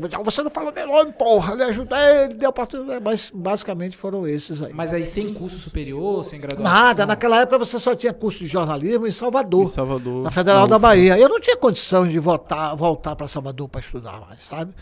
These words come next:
Speaker 1: Condições financeiras mesmo. Meu pai também não tinha condições de continuar me bancando em Salvador estudando.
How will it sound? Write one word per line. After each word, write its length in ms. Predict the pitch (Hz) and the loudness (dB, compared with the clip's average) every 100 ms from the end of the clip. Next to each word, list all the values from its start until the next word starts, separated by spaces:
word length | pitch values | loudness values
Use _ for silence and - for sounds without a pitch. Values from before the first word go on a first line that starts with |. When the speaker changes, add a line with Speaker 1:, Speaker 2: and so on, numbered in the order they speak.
| - | -10
Speaker 1:
Condições 320 | 294 - 330 | -8 -6 -4
financeiras 640 | 339 370 254 - 208 170 | -4 -4 -4 0 0 0
mesmo. 300 | 123 131 120 - - _ | -4 -10 -14 -18 -20 _
Meu 140 | 269 202 | -2 -2
pai 160 | 165 | -2
também 240 | 156 143 175 | -4 -6 -6
não 120 | 143 | -8
tinha 280 | - 156 151 | -10 -10 -10
condições 360 | 139 123 143 | -12 -12 -12
de 120 | 131 - - - | -12 -16 -20 -10
continuar 360 | 180 185 190 | -8 -4 -2
me 120 | 196 | -2
bancando 520 | 175 196 143 - 156 147 | -2 -2 -2 -6 -6 -6
em 60 | |
Salvador 460 | 120 143 120 123 131 | -8 -10 -10 -12 -16
estudando. 440 | - 131 - 110 | -14 -16 -14 -16